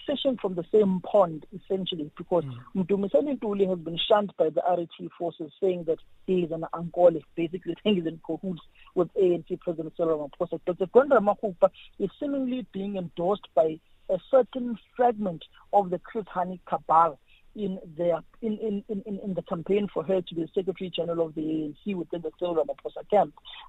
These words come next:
Speaker 1: Then you've got Mdumiseni Ntuli, who is seemingly the, well, I don't want to say boy, but who is a protege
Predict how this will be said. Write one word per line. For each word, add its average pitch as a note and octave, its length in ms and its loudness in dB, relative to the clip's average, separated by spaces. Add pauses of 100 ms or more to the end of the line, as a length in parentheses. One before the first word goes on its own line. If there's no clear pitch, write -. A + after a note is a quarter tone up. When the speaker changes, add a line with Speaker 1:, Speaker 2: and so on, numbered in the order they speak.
Speaker 1:
Then B3+ 180 12
you've E4 200 -6
got G#3 180 4 (180)
Mdumiseni G3 640 -6
Ntuli, F3+ 320 -6
who F#3 140 -6 (100)
is D4 220 -2 (240)
seemingly G3+ 480 -2 (400)
the, F3 240 6 (920)
well, E3 240 4
I E3+ 100 4
don't F#3 120 0
want G#3+ 180 -2
to F3 120 -10
say D3 100 -10
boy, D3+ 600 -2 (180)
but E3 200 4 (120)
who F#3 140 -8 (100)
is B3 280 -2 (100)
a F3 80 2
protege E3 720 0